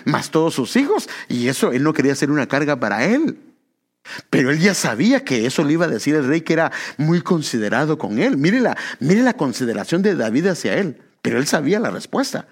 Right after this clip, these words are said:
que David le iba a decir, "No." Entonces viene Absalón y le dijo, "Pues entonces manda a mis hermanos. No te traigas a la comitiva del palacio,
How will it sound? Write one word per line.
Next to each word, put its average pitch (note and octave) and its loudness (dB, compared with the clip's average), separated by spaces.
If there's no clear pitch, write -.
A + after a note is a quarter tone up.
que A#2 -4
David G2 -2
le D3+ 2
iba D3+ 0
a C#3 0
decir, D#3 -4
"No." E3 0
Entonces C3 -2
viene D3 0
Absalón A2+ -2
y - 0
le D#3+ 2
dijo, F#3 0
"Pues - -4
entonces B2+ -2
manda C3+ -2
a - -2
mis D3+ -4
hermanos. F3 -2
No D3+ 0
te E3+ 2
traigas F#3+ 0
a E3 4
la B2+ 2
comitiva C#3 0
del D3 0
palacio, D3 -2